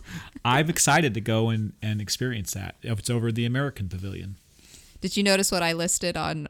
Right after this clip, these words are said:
Speaker 2: on my things to try? Two things that weren't, weren't meat. <laughs> I have mac and cheese, and there's a s'mores brownie
Speaker 1: Yeah.
Speaker 2: at Regal Eagle.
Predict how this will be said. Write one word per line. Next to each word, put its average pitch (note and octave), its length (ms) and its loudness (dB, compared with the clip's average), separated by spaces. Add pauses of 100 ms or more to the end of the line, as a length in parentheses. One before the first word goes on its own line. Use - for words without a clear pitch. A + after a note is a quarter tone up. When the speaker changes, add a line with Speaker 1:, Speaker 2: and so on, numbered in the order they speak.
Speaker 2:
on D#3 260 -4
my D3+ 520 -4 (140)
things D#3+ 240 -2
to - 80 -10
try? D3+ 500 -2 (400)
Two G3+ 160 2
things E3 300 2
that D3 180 0
weren't, D#3 240 -6 (340)
weren't D3 220 -6
meat. D#3 440 -2 (220)
<laughs> - 960 -8
I G3 80 4
have F3+ 120 6
mac F#3 240 4
and G#3 120 0
cheese, G3 440 0
and D#3+ 140 -4
there's E3 180 -2
a C#3 40 -2
s'mores E3+ 460 -2
brownie D3 600 -2 (220)
Speaker 1:
Yeah. A2+ 200 2
Speaker 2:
at - 200 0 (280)
Regal D#3 300 -6
Eagle. C3+ 380 -6